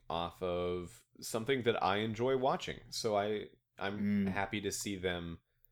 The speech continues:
Speaker 1: uh, g-, get this win. They, they don't often get wins as YouTubers. They've had a lot of, <laughs> um,
Speaker 2: Yeah,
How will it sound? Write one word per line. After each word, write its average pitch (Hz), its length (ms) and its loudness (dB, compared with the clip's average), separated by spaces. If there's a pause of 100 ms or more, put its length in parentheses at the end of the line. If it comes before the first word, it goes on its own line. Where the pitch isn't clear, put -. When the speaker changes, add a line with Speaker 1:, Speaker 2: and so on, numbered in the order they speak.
(600)
Speaker 1:
uh, 69 260 -6 (500)
g-, - 80 -18 (380)
get 98 180 0
this - 180 -8
win. 80 360 -2 (100)
They, 117 140 -2
they 123 160 4
don't 143 160 4
often 123 320 2
get 113 200 -2
wins 85 420 -4
as 90 220 -4
YouTubers. 82 540 -6
They've 98 160 0
had 101 140 0
a - 20 -2
lot 92 240 2
of, 85 240 -6 (360)
<laughs> - 340 -20
um, 71 420 -10 (340)
Speaker 2:
Yeah, 92 280 -14